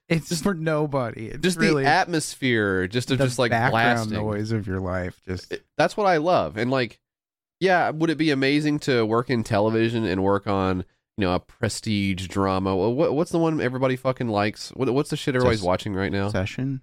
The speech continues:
Speaker 1: maybe?
Speaker 2: Yeah, people love Succession, where it's like, there's two guys in it, and one of the guys is so good at acting, he's go-, he's driving himself fucking insane, and the other guy is so good at acting, he could care less about acting at all. Like, that, people
Speaker 1: <laughs>
Speaker 2: love that dynamic. Like, that's a beautiful piece of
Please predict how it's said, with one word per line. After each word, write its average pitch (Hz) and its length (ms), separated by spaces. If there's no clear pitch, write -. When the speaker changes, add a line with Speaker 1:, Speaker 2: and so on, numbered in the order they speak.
Speaker 1:
maybe? - 200
Speaker 2:
Yeah, 85 240
people 160 280
love 127 240
Succession, 104 640
where 117 120
it's - 100
like, 110 220
there's 117 160
two 190 200
guys 151 280
in 147 80
it, 143 60
and 104 160
one 117 100
of 131 60
the 131 80
guys 123 340
is 101 180
so 117 220
good 117 160
at 87 80
acting, 107 320
he's 107 200
go-, 101 200
he's 110 160
driving 101 360
himself 95 360
fucking 104 340
insane, 92 560
and - 80
the 98 80
other 107 120
guy 107 160
is 101 120
so 107 220
good 98 140
at - 80
acting, 98 340
he 101 100
could 92 140
care 98 260
less 90 300
about 90 240
acting 85 320
at 80 80
all. 87 300
Like, 92 160
that, 127 240
people 151 200
Speaker 1:
<laughs> 117 40
Speaker 2:
love 117 220
that 107 140
dynamic. 101 480
Like, 95 140
that's 95 160
a 95 40
beautiful 98 380
piece 101 300
of 92 160